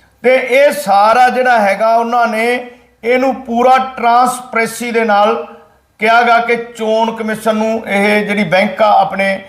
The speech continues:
ਅਹ, ਦੇਵੇ ਸਾਰੇ ਚੋਣ ਬਾਂਡ ਦਾ ਜਿਹੜਾ, ਅਹ, ਡਿਟੇਲ ਹੈ। ਤੇ ਉਹਨਾਂ ਨੂੰ ਕਹਿਤਾ ਕਿ ਤੁਸੀਂ ਪੰਦਰਾਂ ਮਾਰਚ ਤੱਕ ਇਹਨੂੰ ਜਨਤਕ ਕਰਨਾ ਗਾ,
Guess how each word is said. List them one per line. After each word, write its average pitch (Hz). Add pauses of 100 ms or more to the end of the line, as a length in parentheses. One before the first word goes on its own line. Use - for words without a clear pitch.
(320)
ਅਹ, 175
ਦੇਵੇ 180
ਸਾਰੇ 196 (640)
ਚੋਣ 196
ਬਾਂਡ 196
ਦਾ 190
ਜਿਹੜਾ, 196
ਅਹ, 175
ਡਿਟੇਲ 170
ਹੈ। 285 (380)
ਤੇ 254 (160)
ਉਹਨਾਂ 277
ਨੂੰ 277
ਕਹਿਤਾ 269
ਕਿ 262
ਤੁਸੀਂ 262 (460)
ਪੰਦਰਾਂ 262
ਮਾਰਚ 233
ਤੱਕ 262 (340)
ਇਹਨੂੰ 277
ਜਨਤਕ 262
ਕਰਨਾ 196
ਗਾ, 156